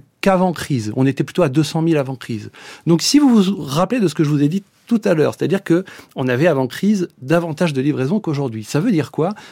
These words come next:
Ça veut dire qu'il y a un grand manque d'efficacité au sein de la filière. On se retrouve dans une filière aujourd'hui où on est plus nombreux, mais on parvient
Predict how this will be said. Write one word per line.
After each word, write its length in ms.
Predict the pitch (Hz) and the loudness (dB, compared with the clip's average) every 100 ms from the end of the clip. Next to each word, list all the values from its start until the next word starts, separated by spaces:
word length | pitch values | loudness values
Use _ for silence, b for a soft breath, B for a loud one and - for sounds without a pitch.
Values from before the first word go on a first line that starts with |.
| B | B
Ça 140 | 123 | -4
veut 60 | 131 | -2
dire 100 | 180 | -2
qu'il 120 | - | -2
y 20 | |
a 20 | 120 | -2
un 60 | |
grand 180 | 117 170 | 0 0
manque 180 | 190 139 | 0 -2
d'efficacité 1120 | 120 143 208 - 170 - 151 - 123 170 190 b b | -6 0 2 2 -6 -6 -6 -8 -8 -6 -8 b b
au 80 | 131 | -6
sein 160 | - | -4
de 80 | 156 | -6
la 80 | 151 | -6
filière. 400 | - 131 127 113 | -6 -8 -6 -6
On 80 | 113 | -8
se 80 | - | -2
retrouve 300 | 180 - 170 | -2 0 0
dans 100 | 143 | 2
une 140 | 175 | 0
filière 300 | - 165 135 | 0 2 2
aujourd'hui 480 | 135 127 117 151 208 B B B | 0 -2 -4 -4 -6 B B B
où 120 | 131 | 0
on 60 | 131 | 2
est 100 | 123 | 0
plus 320 | - 220 254 | 4 6 8
nombreux, 480 | 208 160 127 170 262 _ _ _ b b b b b | 6 2 0 -2 -4 _ _ _ b b b b b
mais 160 | 139 165 | 4 6
on 140 | 175 | 4
parvient 640 | 151 190 180 170 190 226 | 2 -2 0 0 2 0